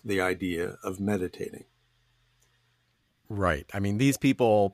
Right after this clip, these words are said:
Speaker 2: actually picked up and kind of put their lives on hold and did this for three months straight in a setting where they were all together, and there were, it's not something that, that was just being done, kind of, uh, working it into their regular lives.
Speaker 1: That's correct.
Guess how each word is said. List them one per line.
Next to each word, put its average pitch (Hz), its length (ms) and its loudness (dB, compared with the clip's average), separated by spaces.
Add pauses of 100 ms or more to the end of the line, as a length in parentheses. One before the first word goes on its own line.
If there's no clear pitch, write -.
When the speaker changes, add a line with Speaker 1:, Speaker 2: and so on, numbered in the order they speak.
Speaker 2:
actually 104 360 -2
picked 127 340 -6
up 107 360 0
and 92 460 -2
kind 104 160 -2
of 92 120 -8
put 127 280 -2
their 107 180 0
lives 101 460 2
on 92 140 -2
hold 110 540 4
and 92 500 -2
did 110 240 -4
this 98 320 0
for 98 180 -6
three 110 280 -4
months 104 420 0 (320)
straight 107 720 0
in 104 180 -2
a 98 80 -2
setting 107 380 0
where 98 100 0
they 92 140 2
were 95 160 0
all 101 100 2
together, 101 580 0
and 87 140 -2
there 85 80 -2
were, 85 140 -4 (320)
it's 135 240 -4
not 123 180 2
something 117 300 0
that, 101 240 2
that 101 280 -6
was 92 220 -6 (100)
just 113 220 -6
being 104 260 0
done, 95 320 2
kind 95 220 -4
of, 87 260 -8
uh, 87 300 -4
working 104 300 -4
it 95 140 -6
into 107 280 -4
their 92 160 0
regular 87 340 -2
lives. 73 400 -6
Speaker 1:
That's 110 260 -2
correct. - 580 -2